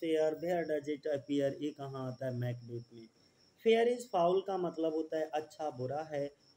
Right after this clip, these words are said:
और बुरा अच्छा है, "foul is fair।" तो ये लाइनें कौन बोलता है? आ, बिचिज के द्वारा बोली जाती हैं। कौन से? मैकबेथ में। कौन से प्ले में?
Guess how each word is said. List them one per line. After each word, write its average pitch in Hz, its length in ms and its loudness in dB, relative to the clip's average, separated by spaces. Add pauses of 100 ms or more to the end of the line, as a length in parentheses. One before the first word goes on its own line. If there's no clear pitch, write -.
और 160 240 2
बुरा 185 260 4
अच्छा 131 500 -2
है, 107 240 -8
"foul 131 380 0
is 120 120 0
fair।" 110 460 -10 (420)
तो 180 60 2
ये 180 200 6
लाइनें 170 380 2
कौन 156 240 -4
बोलता 156 360 0
है? 151 240 -4 (680)
आ, 127 380 2 (280)
बिचिज 170 360 0
के 190 140 0
द्वारा 156 280 4
बोली 135 300 -2
जाती 147 380 -2
हैं। 139 120 -8
कौन 139 260 -8
से? 226 280 -4 (300)
मैकबेथ 131 720 -4
में। 110 120 -14 (500)
कौन 147 200 -6
से 175 120 -4
प्ले 170 220 -6
में? 214 260 -4